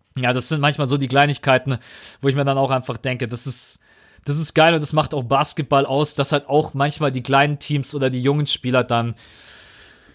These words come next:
über sich hinauswachsen. Das ist auf jeden Fall für mich die, die Überraschung in der Saison. Und ich hab hier auch als Punkt reingeschrieben, welche Überraschungen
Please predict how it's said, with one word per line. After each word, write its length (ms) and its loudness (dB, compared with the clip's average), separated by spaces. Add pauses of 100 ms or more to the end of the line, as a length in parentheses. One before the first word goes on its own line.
(220)
über 200 4
sich 160 -2
hinauswachsen. 720 2
Das 160 0
ist 100 -2
auf 180 -2
jeden 180 0
Fall 240 0
für 140 -4
mich 360 -4
die, 540 2 (920)
die 280 -2
Überraschung 760 0 (140)
in 120 -4
der 120 4
Saison. 420 -2
Und 60 -4
ich 100 -2
hab 140 -2
hier 100 2
auch 100 -2
als 160 -2
Punkt 240 -2
reingeschrieben, 480 -2
welche 220 0
Überraschungen 640 0